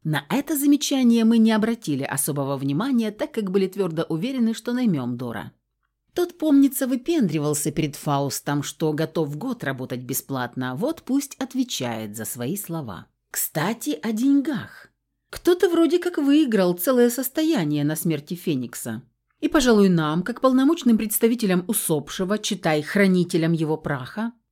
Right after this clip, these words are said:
следует взыскать данную сумму с одного рыжего махинатора. В общем, с этими радужными мыслями я и направилась к травмированному рыжему. Дор оказался не один, возле него вновь хлопотал тот гремлин, что считался тут лучшим лекарем.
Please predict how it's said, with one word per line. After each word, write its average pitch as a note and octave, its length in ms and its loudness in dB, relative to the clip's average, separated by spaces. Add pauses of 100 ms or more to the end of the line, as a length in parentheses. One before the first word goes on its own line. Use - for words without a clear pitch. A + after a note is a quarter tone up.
(260)
следует D4+ 640 2
взыскать B3+ 720 0
данную E3+ 440 2
сумму A#3 360 2
с - 100 -2
одного F#3+ 360 0
рыжего A#3+ 360 -2
махинатора. A#3 800 -4 (400)
В D3 80 -2
общем, D#3+ 300 0
с - 100 0
этими D#3 240 -2
радужными C#3+ 520 -4
мыслями A#3 520 0
я A#3 200 0
и C#4+ 140 -2
направилась E3 680 0
к - 80 -16
травмированному C#3+ 840 -2
рыжему. A#2 520 -12 (280)
Дор C#4+ 180 2
оказался C#4+ 520 0
не C4+ 140 4
один, C#3+ 420 -2
возле D#3+ 220 0
него E3+ 260 2
вновь D#3 320 0
хлопотал C#3 560 -4
тот C3+ 180 -8
гремлин, A#3+ 420 0
что G3+ 180 -6
считался D#3 580 -4
тут E3+ 180 -6
лучшим C#3 400 -6
лекарем. G#2+ 480 -8